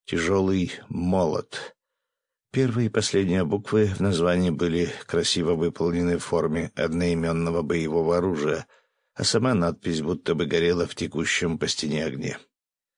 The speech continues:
Короче говоря, нужную атмосферу хозяева старались создать еще до входа в здание. «Почему я всегда самое интересное пропускаю?» Ко мне подошел рыбак в сопровождении трех гвардейцев.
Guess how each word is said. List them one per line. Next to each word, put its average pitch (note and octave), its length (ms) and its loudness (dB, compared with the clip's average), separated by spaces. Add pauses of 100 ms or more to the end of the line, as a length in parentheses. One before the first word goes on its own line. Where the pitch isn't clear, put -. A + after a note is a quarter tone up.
(680)
Короче G2 340 0
говоря, F#2 300 2
нужную E2+ 340 0
атмосферу F2+ 540 -2
хозяева E2 400 0
старались E2+ 460 0
создать E2+ 380 -2
еще E2+ 220 -2
до E2 140 -2
входа F2 380 -2
в D#2+ 80 -4
здание. D#2+ 480 -4 (1900)
«Почему F#2+ 480 0
я G2+ 140 2
всегда F#2 680 2
самое F#2+ 460 0
интересное F#2 680 2
пропускаю?» D2 720 -4 (320)
Ко - 100 -4
мне G#2+ 180 0
подошел E2 440 0
рыбак E2+ 400 -2
в - 60 -6
сопровождении D#2+ 720 0
трех D#2+ 280 -2
гвардейцев. D2+ 680 -4